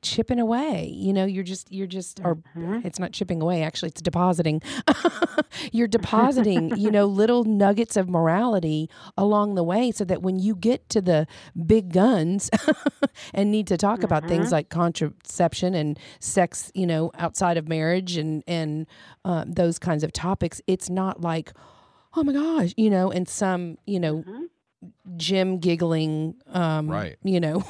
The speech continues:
Speaker 1: <laughs> conversation.
Speaker 3: Yeah, I, my favorite, I'll, and
Speaker 2: Mm-hmm.
Speaker 3: I'm gonna get back to you 'cause they're, you're on here because you're,
Speaker 1: Yeah.
Speaker 3: you're the expert. <laughs> But, but, but w-, the way it was put was there was a, there was a situation where a doctor was asking the kids in front of Stephanie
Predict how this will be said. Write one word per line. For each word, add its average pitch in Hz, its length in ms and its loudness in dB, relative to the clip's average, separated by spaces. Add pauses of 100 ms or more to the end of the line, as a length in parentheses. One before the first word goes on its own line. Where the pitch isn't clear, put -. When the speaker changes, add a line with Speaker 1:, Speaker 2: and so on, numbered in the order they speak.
Speaker 1:
<laughs> - 140 -20
conversation. - 960 -2 (360)
Speaker 3:
Yeah, 117 340 0
I, 131 80 -4
my 131 140 0
favorite, 120 280 0
I'll, 110 120 2
and 95 80 -6
Speaker 2:
Mm-hmm. 123 120 0
Speaker 3:
I'm 113 60 -2 (120)
gonna 117 100 -2
get 107 140 -4
back 98 200 -2
to 104 100 -8
you 104 80 -4
'cause - 160 -14
they're, 101 240 -8
you're 101 160 -4
on 95 80 -4
here 92 160 -6
because 87 340 -12
you're, 95 120 -6
Speaker 1:
Yeah. 135 180 -8
Speaker 3:
you're 101 180 -4
the 95 140 -6
expert. 95 480 -6
<laughs> - 80 2
But, 107 140 -2 (360)
but, 117 240 4 (180)
but 120 280 4
w-, 127 140 2 (180)
the 131 180 2
way 139 200 6
it 143 40 6
was 120 140 2
put 135 260 4
was 120 280 0
there 123 160 0
was 117 140 2
a, 113 60 -4 (120)
there 123 80 2
was 120 120 2
a 110 60 -4
situation 117 640 0
where 104 140 0
a 104 40 -2
doctor 104 360 -4
was 101 160 -6
asking 101 600 -6
the 101 80 -10
kids 98 320 -8
in 92 100 -6
front 104 180 -6
of 95 80 -6
Stephanie 98 500 -6